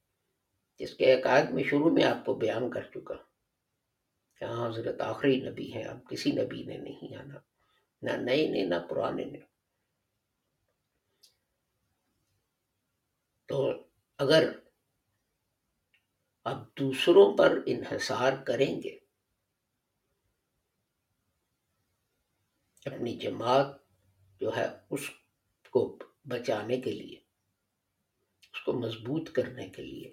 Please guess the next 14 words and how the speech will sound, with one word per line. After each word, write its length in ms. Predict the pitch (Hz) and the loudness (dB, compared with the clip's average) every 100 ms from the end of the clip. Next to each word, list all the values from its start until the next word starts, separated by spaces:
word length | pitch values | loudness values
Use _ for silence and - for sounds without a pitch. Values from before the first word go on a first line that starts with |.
| _ | _
تو 100 | - | -2
آپ 220 | 139 156 | 0 4
کمزور 380 | 165 135 127 151 | 4 6 6 6
ہوں 220 | 135 - - | 2 -8 -10
گے، 40 | - _ _ _ _ _ _ - _ _ _ _ _ _ - | -20 _ _ _ _ _ _ -20 _ _ _ _ _ _ -10
اس 160 | - | 0
لیے 140 | 151 160 | 2 4
کہ 240 | - - | 2 4
کوئی 260 | 147 170 202 | 10 10 10
بھی 360 | 175 131 - - _ _ _ _ _ - | 6 2 -2 -18 _ _ _ _ _ -4
اپنے 420 | 165 - 202 233 | -2 4 6 6
مطلب 520 | 180 143 143 139 120 | 6 6 8 6 6
کے 80 | 123 | 2
بغیر 360 | 104 - - | 2 -4 -6